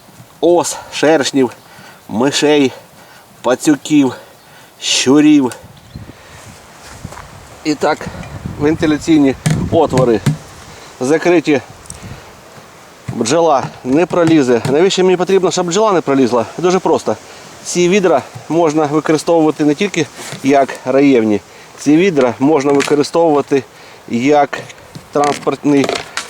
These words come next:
пакет, транспортний ящик для перевозки безсотових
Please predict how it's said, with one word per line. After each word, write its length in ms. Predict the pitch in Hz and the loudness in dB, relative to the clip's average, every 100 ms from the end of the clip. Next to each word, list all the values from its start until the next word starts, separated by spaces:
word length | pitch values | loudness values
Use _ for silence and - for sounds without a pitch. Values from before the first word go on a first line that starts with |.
| - | -8
пакет, 420 | 151 135 160 143 - - - | -6 -2 0 -2 -4 -10 -4
транспортний 640 | 147 139 139 131 139 131 - - - - - | -2 -2 -6 -2 0 0 -4 -20 -20 -20 -8
ящик 480 | 123 143 143 - 120 - | 0 2 2 0 -4 -4
для 360 | 123 127 131 120 | -4 0 2 2
перевозки 720 | - 123 127 135 - 120 113 - - - | 2 2 4 2 0 -4 -4 -6 -20 -10
безсотових 1000 | 113 101 123 113 - 123 - 113 107 | -6 0 2 0 0 -2 2 2 0